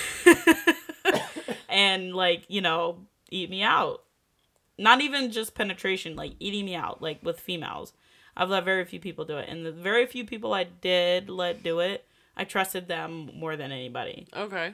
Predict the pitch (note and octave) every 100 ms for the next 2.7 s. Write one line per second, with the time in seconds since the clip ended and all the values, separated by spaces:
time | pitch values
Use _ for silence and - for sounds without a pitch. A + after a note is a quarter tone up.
0 | - _ A3+ A#3 A3+ G#3+ G#3+ A3 G3+ F#3+
1 | F3 E3 D#3+ - - F3 F3 F3+ F3 -
2 | F3+ - G3 F3+ - - E3